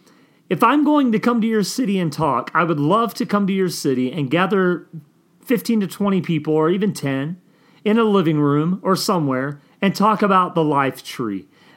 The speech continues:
That would be really, really cool. So let's just make a deal. Someone, anyone listening to this podcast,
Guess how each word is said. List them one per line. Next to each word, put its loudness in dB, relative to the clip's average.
That 0
would 0
be 2
really, 2
really 2
cool. 0
So -2
let's 0
just -4
make -2
a 0
deal. 0
Someone, 0
anyone 2
listening 0
to 0
this 0
podcast, -6